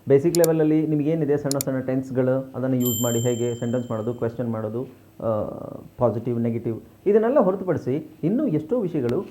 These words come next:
ಇಂಗ್ಲೀಷಲ್ಲಿ ಕಲೀಲಿಕ್ಕಿದೆ. ಓಕೆ, so ಇದೆಲ್ಲ ಕಲ್ತ್ರೆ ಮಾತ್ರ ನಿಮಗೆ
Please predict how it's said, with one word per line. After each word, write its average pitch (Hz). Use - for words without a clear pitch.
ಇಂಗ್ಲೀಷಲ್ಲಿ 117
ಕಲೀಲಿಕ್ಕಿದೆ. 110
ಓಕೆ, 143
so 101
ಇದೆಲ್ಲ 135
ಕಲ್ತ್ರೆ 180
ಮಾತ್ರ 151
ನಿಮಗೆ 127